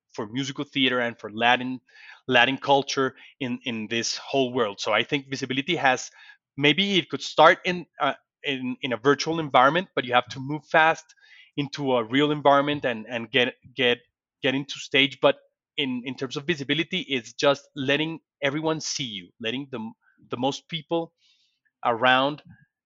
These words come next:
like, getting to, to see you. That's visibility. And representation is just, I think for me, it's basically taking your own culture, your own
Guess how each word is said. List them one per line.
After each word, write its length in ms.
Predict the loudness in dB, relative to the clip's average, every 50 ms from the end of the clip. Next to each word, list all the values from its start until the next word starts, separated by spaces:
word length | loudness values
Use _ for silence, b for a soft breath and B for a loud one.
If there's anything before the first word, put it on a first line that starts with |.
| _ -4
like, 220 | -2 -2 -2 -2 _ _ -20 -20 -20 -20 _ _ _ _ _ -2
getting 240 | 0 0 0 -2 -4
to, 260 | -6 -6 -6 -6 -8 -10 _ _ -18
to 80 | -14 -10
see 300 | -8 -6 -4 -4 -4 -6
you. 200 | -8 -10 -16 -20 _ _ _
That's 220 | -4 -4 -4 -4
visibility. 560 | -6 -8 -6 -6 -4 -4 -4 -4 -2 -2 -2 0
And 160 | 0 -2 -2
representation 720 | -2 -4 -4 -4 -4 -6 -2 0 2 2 2 0 -2 -4
is 160 | -4 -4 -6
just, 380 | -2 2 4 4 4 4 0 _ b b b b b b b b b b b b -8
I 60 | -8
think 240 | -4 -2 -2 -2 -2
for 100 | -4 -6
me, 360 | -2 0 2 2 2 0 -2 -4
it's 180 | -8 -8 -6
basically 600 | -2 2 2 2 2 -2 -4 -2 0 0 0 -2 b b b b b b _ _ _
taking 320 | 2 2 2 2 -2 -6 -2
your 220 | 0 2 4 4
own 100 | 2 2 0 2
culture, 540 | 4 4 4 2 0 -4 -6 -6 -6 -6 _ _ _ _ _ -8
your 140 | -6 -4
own 180 | -4 -4 -4 -6